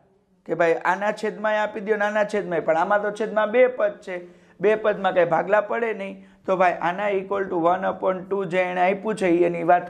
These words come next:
ખોટી પડે, એટલે તમારે આના equal to ઈ નહીં લખવું પડે, કારણ કે આનું બીજું કાંઈ થાય નહીં. એવી જ રીતે વિદ્યાર્થીઓ જે ઓગણીસમો દાખલો છે ઈ જુઓ, એમાં પણ એમ જ છે ભાઈ, એમાં અંશમાં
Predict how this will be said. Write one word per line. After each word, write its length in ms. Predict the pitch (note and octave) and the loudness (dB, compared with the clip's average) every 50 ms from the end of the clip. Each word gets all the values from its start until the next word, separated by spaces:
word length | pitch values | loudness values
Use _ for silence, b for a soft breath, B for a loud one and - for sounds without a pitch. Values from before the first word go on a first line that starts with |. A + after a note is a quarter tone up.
| - - | -8 -4
ખોટી 280 | A#3 A#3+ A#3+ - C4+ B3 - - | -2 -2 0 2 0 0 0 0
પડે, 240 | E3+ E3 D#3+ D3+ D3 C#3 C3+ C#3+ B B B B B | 0 2 2 2 2 0 -2 -4 B B B B B
એટલે 160 | - E3 E3 E3 E3 F3 | 0 2 2 2 2 2
તમારે 280 | F3+ F#3+ G3+ G3+ G3+ G3 | 2 2 0 0 0 0
આના 240 | F#3+ G3 G3 G3 F#3+ F#3+ | 0 0 0 0 0 0
equal 280 | F#3 - G3 F#3+ F#3 F3+ | 0 0 -2 -2 0 0
to 100 | F3+ F3+ F#3 G3+ | 2 2 2 2
ઈ 40 | G#3 B3 | 2 2
નહીં 240 | C#4 C#4+ C4 A3+ | 2 2 4 4
લખવું 400 | G3+ F#3 F#3+ G3 F#3+ F3+ E3+ E3+ E3+ | 2 2 2 -2 -4 -6 -6 -4 -4
પડે, 240 | D#3+ D#3 D#3 D3+ C#3+ C#3 C#3 C#3 B B B B - | -2 -2 0 0 0 -2 -2 -6 B B B B -2
કારણ 180 | D#3+ E3+ E3+ E3+ | -2 -2 0 0
કે 60 | D#3+ D3+ D3 | 0 0 2
આનું 200 | D#3 E3+ F3 E3+ D#3 | 0 0 -2 -4 -4
બીજું 200 | D3 D3+ D3+ D3 D3+ | -4 -4 -2 0 0
કાંઈ 180 | C#3+ C#3+ C#3 - - | 0 0 -2 -6 -6
થાય 480 | C3+ C3 C3 C3+ C#3 D3+ E3+ F#3+ G#3 G3 - - - - _ F3 F3+ | -4 0 2 4 4 4 2 0 -2 -6 -12 -18 -20 -20 _ -2 -2
નહીં. 180 | F#3+ G3 G3 F#3+ F#3+ B B B B B B B - F#3+ G#3+ | 0 0 -2 -4 -8 B B B B B B B 2 4 4
એવી 180 | A#3 B3+ B3+ | 4 4 2
જ 60 | G#3 A#3 B3 | 0 -2 -4
રીતે 180 | - C4 B3 A#3+ A3+ | 0 2 2 2 2
વિદ્યાર્થીઓ 560 | A3+ G3 A#3+ A#3+ A#3+ A#3 A#3+ - A#3 A3+ A3+ G3 G3+ | -2 0 0 0 0 0 -2 -4 -2 -2 0 0 0
જે 80 | G#3 - - - - F#3 | 0 -2 -2 0 0 0
ઓગણીસમો 640 | F#3+ G3 A3+ B3 C4 C4 C4 - - B3 A3+ A3+ G#3 F#3 | 2 2 4 4 4 2 0 -2 -4 0 0 2 4 4
દાખલો 360 | F3+ F3 F3+ F3+ F3+ F#3 F3 F3 F3 | 4 2 2 -2 -4 -2 -2 -2 -2
છે 80 | F3 E3 E3+ - G#3 G#3+ | -4 -4 -4 -2 -2 -4
ઈ 40 | F#3+ E3 | -2 0
જુઓ, 240 | F3+ D#3+ - - F3 - - - - - _ _ _ _ _ | 0 2 4 4 2 0 -4 -10 -20 -20 _ _ _ _ _
એમાં 280 | - G#3 A3 B3 C4 C4 C4 | 0 2 4 4 2 2 2
પણ 180 | B3+ A#3+ A#3+ A#3+ B3 | 0 -2 0 -2 -2
એમ 100 | B3+ B3 | -2 -4
જ 140 | A#3+ B3 - | -4 -4 -6
છે 140 | A3 F#3+ D#3+ | -6 -2 2
ભાઈ, 180 | E3 D3+ D3 D3 - B B B B B B B B - G3 | 2 2 2 0 -4 B B B B B B B B -4 0
એમાં 260 | G3 G3+ - - - F3+ | 0 0 0 0 0 -2
અંશમાં 500 | G3 G#3 F#3+ - - A3 A3+ A3 G#3 G#3 | -2 -2 -6 -8 -4 0 0 0 0 0